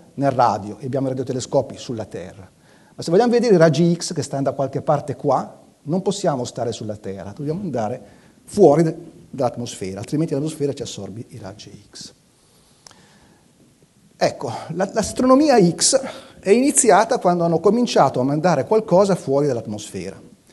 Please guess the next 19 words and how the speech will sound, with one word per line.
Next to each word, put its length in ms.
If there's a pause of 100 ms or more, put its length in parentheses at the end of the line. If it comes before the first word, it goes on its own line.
(760)
Uno 160
dei 120
primissimi 600
che 100
hanno 420
pensato 520
di 80
fare 300
questo 260
tipo 320
di, 340
di 80
esperimenti 760
è 60
stato 720
Giacconi. 520 (1120)
E 580 (920)
satellite 580
Uru 760